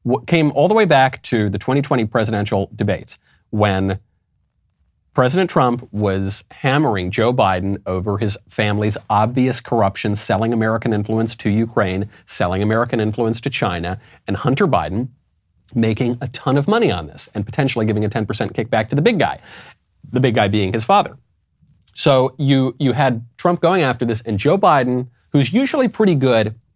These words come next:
at giving himself some wiggle room, he's usually good at giving himself an out. He made a declarative statement. He said, "My son," he couldn't say, "My son hasn't made any money in Ukraine," because that was so obvious and already proven.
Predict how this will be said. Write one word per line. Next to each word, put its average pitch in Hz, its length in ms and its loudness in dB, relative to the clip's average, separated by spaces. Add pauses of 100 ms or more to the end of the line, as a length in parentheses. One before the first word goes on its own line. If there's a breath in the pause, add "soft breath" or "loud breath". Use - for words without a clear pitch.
(580)
at - 120 -4
giving 139 200 2
himself 117 320 0
some 101 160 -4
wiggle 104 260 0
room, 123 280 -2 (200 soft breath)
he's 120 140 0
usually 160 320 2
good 127 140 0
at 104 80 -6
giving 104 180 -2
himself 101 320 -2
an 85 80 -6
out. 87 240 -4 (640)
He 190 160 4
made 202 220 4
a 143 60 2
declarative 135 460 0
statement. 92 220 -4
He 104 80 -6
said, 104 100 0
"My 131 340 4
son," 110 560 -2 (800)
he 139 80 2
couldn't 285 240 2
say, 170 160 2
"My 131 160 2
son 117 220 -2
hasn't 113 280 -2
made 107 160 0
any 101 140 0
money 95 240 -2
in 90 40 -2
Ukraine," 95 400 -2
because 92 220 -4
that 92 140 -2
was 82 100 -10
so 92 320 -2
obvious 90 480 -4
and 87 80 -6
already 85 200 -4
proven. 104 420 -8